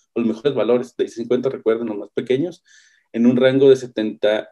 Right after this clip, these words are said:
de setenta punto setenta y nueve y de ciento cuarenta y siete y de cien punto uno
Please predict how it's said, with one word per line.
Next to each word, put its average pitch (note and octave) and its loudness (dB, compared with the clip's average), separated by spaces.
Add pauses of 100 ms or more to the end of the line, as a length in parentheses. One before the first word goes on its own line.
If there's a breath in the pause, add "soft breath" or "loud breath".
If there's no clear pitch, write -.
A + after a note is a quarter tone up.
de C#3+ -2
setenta C#3 -2
punto C3+ 4
setenta G#2 -8
y G#2 -6
nueve D#3 -2
y A2 -4
de G#2+ -4 (460)
ciento A#2+ 2
cuarenta G#2+ -2
y G2 -2
siete C3+ 2
y G#2+ -6
de G2+ 2
cien A#2 -4
punto B2 0
uno D3 -2